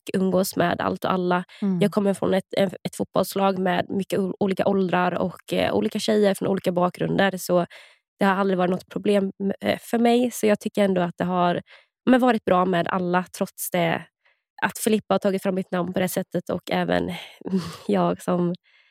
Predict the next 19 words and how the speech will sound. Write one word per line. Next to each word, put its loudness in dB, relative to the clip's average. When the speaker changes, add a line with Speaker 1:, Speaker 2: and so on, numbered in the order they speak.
Speaker 1:
ja, 2
packar 2
upp 2
det 2
lite 2
med 2
Emma 4
i 6
slutet. 0
Speaker 2:
Men 8
Speaker 1:
Eh, 0
ja. 4
Speaker 2:
jag 4
tycker 0
faktiskt 0
att 2
när 2
man 2
tittar, 2